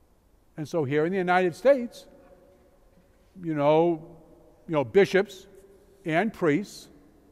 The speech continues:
were assembled, and they read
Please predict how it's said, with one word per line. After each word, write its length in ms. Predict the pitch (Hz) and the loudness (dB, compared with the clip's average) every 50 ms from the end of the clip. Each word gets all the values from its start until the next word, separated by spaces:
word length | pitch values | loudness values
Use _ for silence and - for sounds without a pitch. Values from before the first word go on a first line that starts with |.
| _ _ _ _ _ _ _ _ _ _ _ | _ _ _ _ _ _ _ _ _ _ _
were 220 | 151 151 156 170 | -2 0 2 2
assembled, 760 | 196 185 - - - 185 165 160 151 131 127 151 190 226 - - - - - - _ _ _ _ _ _ _ _ _ _ _ _ _ _ _ _ - | 2 0 -2 0 2 2 2 2 2 0 -2 -2 -2 -4 -8 -14 -20 -20 -20 -20 _ _ _ _ _ _ _ _ _ _ _ _ _ _ _ _ -6
and 180 | 165 160 151 | -4 -4 2
they 240 | 147 170 196 226 240 | 4 4 4 4 4
read 840 | 220 208 202 208 226 254 277 277 285 277 220 127 104 104 - - - | 2 -2 -4 0 4 4 6 6 6 6 4 2 0 -4 -12 -20 -20